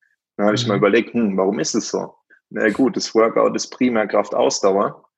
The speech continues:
Speaker 1: und ich habe ein Dreivierteljahr Gewichtheben gemacht.
Speaker 2: Mhm.
Speaker 1: Brauche ich mich nicht wundern. Wenn du nur noch maximal kräftig trainierst, brauchst du dich nicht wundern, dass du in der Kraftausdauer schlechter wirst. Aber das,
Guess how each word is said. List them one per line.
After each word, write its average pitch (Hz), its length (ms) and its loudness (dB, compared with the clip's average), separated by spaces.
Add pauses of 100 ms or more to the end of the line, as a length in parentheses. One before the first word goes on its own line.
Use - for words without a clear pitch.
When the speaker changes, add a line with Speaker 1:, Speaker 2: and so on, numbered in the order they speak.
(400)
Speaker 1:
und - 140 -6
ich 120 100 -2
habe 107 120 0
ein 104 40 -8
Dreivierteljahr 101 560 2
Gewichtheben 101 520 0
gemacht. 92 300 -8 (640)
Speaker 2:
Mhm. 123 220 -6
Speaker 1:
Brauche 107 240 4
ich 101 120 -2
mich 104 180 -6
nicht 104 180 -4
wundern. 107 480 0 (1700)
Wenn 98 240 0
du 101 80 2
nur 107 180 2
noch 104 140 0
maximal 104 560 2
kräftig 120 420 0
trainierst, 135 560 0
brauchst 110 240 0
du 117 60 0
dich 113 160 -2
nicht 107 160 -6
wundern, 117 260 0
dass 117 180 -2
du 110 60 -4
in 110 60 -2
der 113 120 2
Kraftausdauer 110 680 2
schlechter 95 420 -6
wirst. 90 280 -6
Aber 98 160 -4
das, 117 160 -4